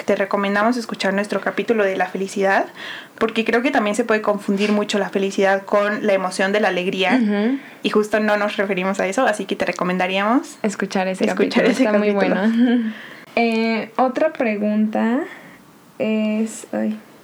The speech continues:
Speaker 2: "¿Cómo hago para sentirme útil en algo que nunca he hecho o experimentado? Trabajar".
Speaker 1: O sea, ¿tu respuesta es trabajar?
Speaker 2: No, no, no, no, no. Entre paréntesis, trabajar. Yo creo que hay, hay muchas maneras como de sentirte útil. O sea, si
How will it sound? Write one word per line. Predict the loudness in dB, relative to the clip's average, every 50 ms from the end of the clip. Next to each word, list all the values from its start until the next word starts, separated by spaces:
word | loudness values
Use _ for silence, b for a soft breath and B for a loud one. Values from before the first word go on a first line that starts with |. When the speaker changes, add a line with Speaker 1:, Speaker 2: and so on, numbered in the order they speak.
| -20 -20 -20 -20 B B B B B B B -2
Speaker 2:
"¿Cómo | 2 2 4 4 4
hago | 2 2 0 0 2
para | 2 2 2 0
sentirme | 0 0 0 0 0 0 2 2 2 4 2 2 0 0
útil | -2 -2 0 0 0 0 2
en | 2 2 0 0
algo | 0 0 0 0 0 0 -2 -2 -2
que | -2 0 0
nunca | 2 2 2 2 2 2 2 0 0 2 0
he | 0 -2 -2
hecho | -4 -4 -4 -2 -2
o |
experimentado? | -2 -4 -6 -6 -6 -4 -2 -2 -2 -2 -2 -4 -4 -2 -2 -2 -2 0 -2 -2 -4 -4 -8 -12 -20 -20 -20 -10 -6
Trabajar". | -2 -2 -2 -2 -2 -4 -4 -2 -4 -4 -4 -6 -12 -20 -8 -4
Speaker 1:
O | -2 0
sea, | 2 2 0 2
¿tu | 0 0 0
respuesta | 0 -2 -2 -4 -2 -2
es | -2 0
trabajar? | 0 -2 -2 -2 -2 -2 0 4
Speaker 2:
No, | 4 4 4 4
no, | 2 0
no, | -2 -2 0
no, | 0 2
no. | 2 2 2 0 0 -2 -2 0
Entre | 0 0 0 0 0
paréntesis, | 0 0 0 -2 -2 -2 -2 -2 -2 -2 -4
trabajar. | -4 -4 -4 -4 -4 -6 -6 -8 -8 -8 -10 -14 -18 -20 -20 -14 -8 -4 -2
Yo | 0 0 0 0 0
creo | 0 2 2 2 0 0 0
que | 0 2 2 2 2 0 0 0 -2 -2 -4 -6 -8 -6 -2 2
hay, | 2 4 4 2 0 0
hay | 0 2 2
muchas | 2 2 2 2 2 0 2
maneras | 2 2 2 2 2 0 2
como | 2 2 2 2
de | 2 0
sentirte | 0 0 0 2 2 0 -2 -2 0 0 0 0
útil. | 0 -2 -2 -4 -4 -2 -2
O | -2 0
sea, | 0 0 0 2 0 0 -2
si | 0 0 2 2 0